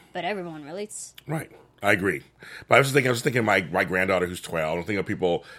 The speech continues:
Speaker 2: that I know in my life. I'm thinking, they probably should read this book a little bit because it does, I mean,
Speaker 1: Mm-hmm.
Speaker 2: as frustrating as it, it was tough for us to read,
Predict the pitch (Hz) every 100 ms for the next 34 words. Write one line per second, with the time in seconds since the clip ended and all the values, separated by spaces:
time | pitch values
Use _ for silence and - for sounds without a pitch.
0 | - - 101 90 98 90 90 95 95 98
1 | 104 98 95 - - - 151 214 117 78
2 | 85 85 76 85 85 80 82 95 110 156
3 | 127 135 160 165 160 143 156 147 180 196
4 | - 139 - 190 - 175 156 135 110 117
5 | - 113 104 120 120 - 127 113 113 104
6 | - 95 85 98 110 90 71 69